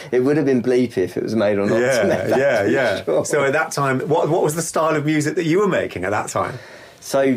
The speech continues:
Speaker 1: uh, early kind of jungle, yeah.
Speaker 2: Oh, so it was, right, it was,
Speaker 1: Yeah,
Speaker 2: it was
Speaker 1: yeah, yeah.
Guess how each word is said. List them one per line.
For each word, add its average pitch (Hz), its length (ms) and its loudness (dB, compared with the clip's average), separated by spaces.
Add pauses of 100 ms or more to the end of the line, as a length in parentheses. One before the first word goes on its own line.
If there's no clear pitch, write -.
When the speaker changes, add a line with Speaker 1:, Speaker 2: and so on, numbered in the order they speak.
(100)
Speaker 1:
uh, 131 200 0
early 120 440 2
kind 104 260 -2
of 98 140 -2
jungle, 101 600 0 (260)
yeah. 98 420 0 (180)
Speaker 2:
Oh, 127 140 0
so 127 200 -2
it 135 80 0
was, 135 240 0
right, 127 240 0
it 117 40 0
was, 113 100 0
Speaker 1:
Yeah, 120 240 4
Speaker 2:
it - 20 4
was 110 100 2
Speaker 1:
yeah, 107 80 2
yeah. 110 280 0